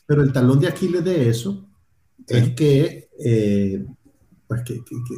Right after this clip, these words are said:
Speaker 1: tenés que, que, que generar historias que funcionen para diez horas, y ahí ya nos metemos en algo que no tiene que ver con las matemáticas, ¿me entendés? Que tiene que ver con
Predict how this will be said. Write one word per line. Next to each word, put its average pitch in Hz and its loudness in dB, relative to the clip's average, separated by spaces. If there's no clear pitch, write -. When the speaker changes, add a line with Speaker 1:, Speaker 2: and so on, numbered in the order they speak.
Speaker 1:
tenés 113 0
que, 160 0
que, 117 2
que 117 -2
generar 117 2
historias 170 0
que 151 0
funcionen 120 0
para 120 2
diez 120 4
horas, 117 2
y 113 0
ahí 113 2
ya 143 4
nos 165 2
metemos 160 0
en 127 4
algo 131 4
que 131 2
no 123 6
tiene 143 4
que 160 -2
ver 139 0
con 175 -4
las 156 2
matemáticas, 120 -2
¿me 92 -12
entendés? 127 -10
Que 127 -10
tiene 110 -2
que 151 0
ver 135 2
con 156 0